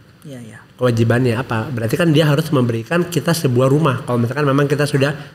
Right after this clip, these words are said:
Speaker 2: melakukan pembayaran ke developernya itu gitu.
Speaker 1: Iya.
Speaker 2: Nah, tapi gimana misalkan contohnya kalau misalkan developernya kabur gitu kan ya?
Speaker 1: Iya, iya.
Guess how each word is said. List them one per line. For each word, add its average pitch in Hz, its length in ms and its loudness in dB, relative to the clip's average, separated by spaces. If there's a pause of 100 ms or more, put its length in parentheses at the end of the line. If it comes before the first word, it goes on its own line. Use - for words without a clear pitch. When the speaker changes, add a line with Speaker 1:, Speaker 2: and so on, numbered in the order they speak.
(180)
Speaker 2:
melakukan 127 320 0
pembayaran 131 560 2
ke 139 120 -2
developernya 117 600 -2
itu 120 260 2
gitu. 98 220 -6 (180)
Speaker 1:
Iya. - 140 -20 (260)
Speaker 2:
Nah, 127 140 0
tapi 131 240 2
gimana 196 320 4
misalkan 165 360 2
contohnya 151 520 2 (680)
kalau 143 280 0
misalkan 160 380 2
developernya 143 520 0
kabur 180 480 2
gitu 120 160 0
kan 123 160 -2
ya? 104 160 -2 (160)
Speaker 1:
Iya, 147 180 -18
iya. - 0 -